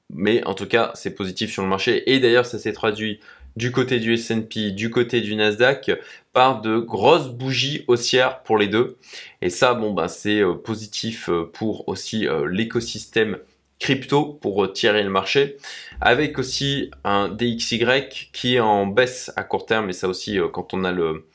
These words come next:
le dollar, donc le D X Y, c'est le dollar versus un panier de devises,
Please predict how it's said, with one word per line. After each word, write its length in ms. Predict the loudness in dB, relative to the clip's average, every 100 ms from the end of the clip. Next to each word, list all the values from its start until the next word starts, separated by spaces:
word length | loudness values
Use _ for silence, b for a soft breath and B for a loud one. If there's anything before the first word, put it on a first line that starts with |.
| B B
le 140 | -4 2
dollar, 420 | 4 6 4 2
donc 240 | -4 -4
le 60 | -4
D 80 | -4
X 180 | -4 -2
Y, 260 | -2 -2
c'est 120 | -4
le 120 | -4 0
dollar 320 | 2 2 0
versus 340 | -4 -8 -8
un 60 | -6
panier 220 | -4 -6
de 60 | -4
devises, 380 | -4 -2 -4